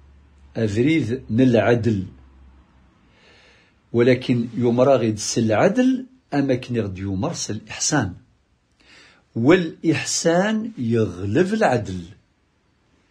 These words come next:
العدل ذي سميسي ذا واليس. العبد مور يخدم على الباطل، يخدم العدل. خاطر يا ذا العدل يا ذا الباطل. ولكن إلا وين يفن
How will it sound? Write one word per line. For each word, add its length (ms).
العدل 600
ذي 120
سميسي 380
ذا 140
واليس. 540
العبد 280
مور 180
يخدم 380
على 100
الباطل، 560
يخدم 340
العدل. 500
خاطر 320
يا 160
ذا 100
العدل 400
يا 120
ذا 120
الباطل. 380
ولكن 400
إلا 240
وين 400
يفن 1000